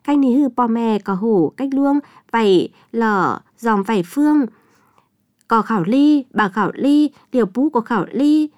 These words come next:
bú có nhà trạng, vay dây trường kìn hàng ô quai, bò mè hư có tó năm bảy chữ, liệu lò bảy cọ thiềng hàm ăn đi, nhằn ba uốn của mùa nào, bữa xương ăn tung bì chấm ăn nỉ, báo vùng ót là viện ô quai tài nào, bổ,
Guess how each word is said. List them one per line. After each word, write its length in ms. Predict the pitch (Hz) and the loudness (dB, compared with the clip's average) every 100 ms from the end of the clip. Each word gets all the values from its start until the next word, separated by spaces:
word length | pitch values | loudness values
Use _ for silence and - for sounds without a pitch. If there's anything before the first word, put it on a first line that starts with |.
| _ | _
bú 100 | 311 | -4
có 120 | 320 | -2
nhà 200 | 208 220 | -2 -2
trạng, 360 | 175 220 214 175 | -4 -4 -2 -2
vay 120 | 226 | -4
dây 140 | 220 220 | -2 -2
trường 160 | 214 | -2
kìn 220 | 202 214 | -2 -4
hàng 160 | 190 190 180 | -2 -4 -4
ô 100 | 277 | -6
quai, 380 | - 277 285 285 - - _ | -2 0 -2 -4 -14 -20 _
bò 120 | 254 | -2
mè 240 | 240 247 240 | 0 -2 -2
hư 300 | 302 311 226 | -2 0 -2
có 120 | 202 | -4
tó 200 | 196 202 | -4 -2
năm 180 | 269 311 | 0 -2
bảy 180 | 262 185 | -2 -4
chữ, 380 | 175 233 196 156 - _ _ | -2 0 0 0 -6 _ _
liệu 340 | 240 247 214 - | -2 2 2 0
lò 160 | 214 196 | -2 -2
bảy 160 | 226 185 | -4 -4
cọ 180 | 214 175 | -4 -4
thiềng 220 | 233 208 | -2 -2
hàm 200 | 180 196 | -2 -2
ăn 100 | 277 285 | -2 0
đi, 320 | 233 196 185 - _ | 2 2 2 -2 _
nhằn 180 | 247 226 | -2 0
ba 140 | 220 | -2
uốn 180 | - 214 | 0 -2
của 140 | 285 214 | -2 -2
mùa 140 | 294 | -4
nào, 380 | 254 220 190 180 - _ | -2 0 0 -2 -12 _
bữa 120 | 262 247 | -2 -2
xương 140 | 311 | -2
ăn 160 | 247 202 | -2 -2
tung 140 | 233 285 | -2 0
bì 160 | 220 | 0
chấm 220 | 170 202 233 | 0 -2 -4
ăn 80 | |
nỉ, 220 | 277 233 165 | -2 0 0
báo 160 | 196 | -2
vùng 200 | 226 240 | -2 -4
ót 180 | - 285 | -2 -4
là 140 | 269 180 | -4 -2
viện 180 | 214 170 | -2 -2
ô 160 | 269 285 | -4 -4
quai 200 | 294 285 - | -4 -4 -2
tài 300 | 214 190 180 | -2 0 -2
nào, 480 | 196 196 190 190 190 _ _ | -2 0 0 0 -6 _ _
bổ, 340 | - 226 180 | -2 2 2